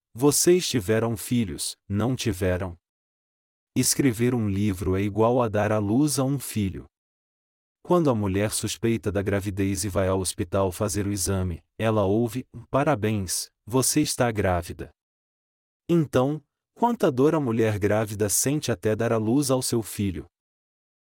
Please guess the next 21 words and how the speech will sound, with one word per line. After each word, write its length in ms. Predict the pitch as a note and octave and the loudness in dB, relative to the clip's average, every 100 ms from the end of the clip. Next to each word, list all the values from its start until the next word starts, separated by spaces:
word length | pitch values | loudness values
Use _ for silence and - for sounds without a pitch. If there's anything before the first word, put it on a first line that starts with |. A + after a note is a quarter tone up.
| _ _ | _ _
Uma 180 | E3+ E3+ | 0 2
mulher 400 | D3+ B2 A2 G#2+ | 2 2 2 0
grávida 520 | G2 G2 G2+ G2 G2 | 0 0 0 -2 -4
vai 180 | F2+ G2+ | 0 0
regularmente 800 | F2+ A2 A2 G#2 F#2 G2+ G#2+ A#2+ | 0 0 0 0 -2 -2 -2 0
ao 80 | A2+ | -2
hospital 520 | - G#2+ F#2 G2 G2+ | -2 -4 0 0 0
para 200 | G2+ G2 | -2 -4
fazer 340 | - G2 G#2+ | -4 -4 -4
os 140 | G#2 G#2+ | -4 -4
exames, 600 | F#2 G2+ F#2+ D#2+ - - _ - | -2 -2 -2 -4 -6 -10 _ -6
vai 220 | C#3+ D#3+ | 0 2
ao 120 | D#3 | 4
hospital 560 | D3+ - A#2 - A2+ A2+ | 2 -2 -2 2 2 0
quando 300 | - B2 B2 | -2 -4 -2
suspeita 640 | C#3 B2+ - B2+ A#2 A2+ | -4 -4 0 -2 0 -4
que 180 | - A#2 | -2 0
há 100 | G#2+ | 2
algo 380 | G2 G#2 A2 A#2 | 2 2 0 -2
de 140 | A#2+ | -2
errado. 420 | A2+ G2+ F2+ - | 0 0 -2 -4